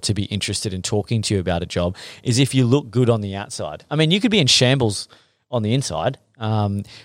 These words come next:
but as long as you look good on the outside, that's step one to getting talent in the door, to have the opportunity to bring people into your agency and grow and add headcount.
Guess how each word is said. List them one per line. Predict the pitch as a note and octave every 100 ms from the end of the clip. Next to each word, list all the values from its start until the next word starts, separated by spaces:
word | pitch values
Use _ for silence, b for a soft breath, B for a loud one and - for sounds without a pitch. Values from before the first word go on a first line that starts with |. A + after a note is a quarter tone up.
| _
but | C3 B2 -
as | C3+
long | D3+ F#3+
as | A3
you | G#3
look | F#3 D#3
good | C3+ C3+
on | B2
the | A2+ G#2
outside, | A2+ - A2 F2+ F2 -
that's | C3 D#3+ -
step | - D3+ C3
one | G#2+ A2 A2 F#2+
to |
getting | G2+ G2+ F#2+
talent | - A2+ A2 A2
in |
the | G2+
door, | F2 G2 F#2 F2+ B B
to | -
have | G2+ A2
the | A2
opportunity | G#2+ G2 - G#2 F#2+ F2+ F2+ B B
to | -
bring | G2 A#2 A2
people | - G#2+ G2+ F#2+
into | F2+ - G2+
your | F#2
agency | F2+ E2+ E2+ - F#2 E2+ E2 B B
and | G#2+ G2+
grow | G2+ F#2+ F2 F2+ F2+ -
and | G2+ -
add | F#2 F2 E2+ -
headcount. | - F#2 - F2+ E2